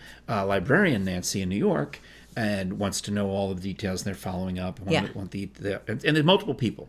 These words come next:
Speaker 2: Mm-hmm.
Speaker 1: So I'm explaining that all of these people now are coming together and, and communicating, and it's through tragedy. You know, I've been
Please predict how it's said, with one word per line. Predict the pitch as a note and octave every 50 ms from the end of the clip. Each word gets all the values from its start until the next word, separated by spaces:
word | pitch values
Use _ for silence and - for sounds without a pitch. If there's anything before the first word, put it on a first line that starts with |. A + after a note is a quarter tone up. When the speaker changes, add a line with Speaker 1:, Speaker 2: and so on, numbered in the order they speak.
| -
Speaker 2:
Mm-hmm. | - E3 F3+ F#3 G#3 A3 B3 D4 D4+
Speaker 1:
So | - -
I'm | C#3 C3+
explaining | C3+ C#3 - - F3+ E3+ D3+ B2+ A2 G2+ G2 F#2+ F#2+ - - - -
that | - A#2 A#2
all | A#2 B2+ D3+ E3+
of | E3 D#3 C#3
these | C#3 C3
people | C#3 - B2 - A#2 G#2+
now | G2 F#2+
are | G2
coming | - A#2+ A#2 A#2+ A2+
together | G#2+ G#2 G#2+ G2+ F#2+ G2+ G2 G2
and, | G2+ G2+ -
and | A2 G2+ F#2
communicating, | - - A2+ A2 A2 A2 - A2+ G2+ G2 F#2+ G2+ G2 F#2+ F#2 F#2+
and | F#2 F2+
it's | F2+ - - - - - - - - - - - - - -
through | - - - C3+ C#3
tragedy. | C#3 - B2+ A#2+ A2+ F2+ G2+ F#2 F#2+ F#2 F#2 F#2 F2+ F2+ - - - - - - - -
You | - B2 A2+
know, | G#2+ G2 F#2 F#2 G#2
I've | G2+ G#2 F#2
been | G2+ F#2+ F#2+ F#2 G2